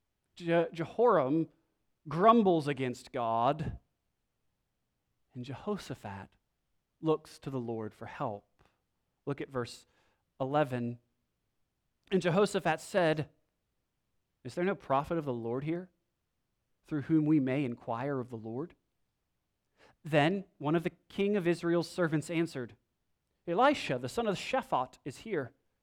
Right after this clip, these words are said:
who poured water on the hands of Elijah." And Jehoshaphat said, "The word of the Lord is with him."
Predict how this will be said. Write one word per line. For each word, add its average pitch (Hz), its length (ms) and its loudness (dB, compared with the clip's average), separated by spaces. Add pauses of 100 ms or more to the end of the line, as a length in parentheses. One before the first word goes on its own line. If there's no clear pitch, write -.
(260)
who 185 80 2
poured 196 360 4
water 175 380 4
on 143 100 2
the 147 60 -2
hands 165 280 -2
of 165 60 -4
Elijah." 180 560 0 (1040)
And 127 100 -6
Jehoshaphat 120 540 -4
said, 104 300 -14 (960)
"The 139 60 -6
word 165 340 6
of 127 80 -2
the 131 80 -4
Lord 127 320 0
is 117 120 -6
with 143 200 -2
him." 98 320 -12